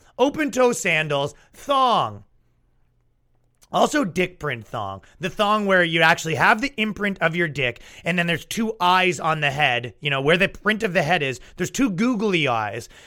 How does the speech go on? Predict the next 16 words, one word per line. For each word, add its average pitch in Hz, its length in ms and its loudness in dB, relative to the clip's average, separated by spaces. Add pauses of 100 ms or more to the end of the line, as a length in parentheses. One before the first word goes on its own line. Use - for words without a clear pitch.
(140)
So 190 200 -2
it's 180 160 -2
made, 202 220 2
it's 175 180 -2
made 220 180 2
a 185 60 2
fun 247 400 -2
little, 220 420 0 (240)
you 202 140 -6
know, 180 100 -4
fun 208 380 -4
little 180 500 -2
anteater 165 640 -2
fucking 143 640 -6 (640)
<laughs> - 520 -20
imprint 147 640 -4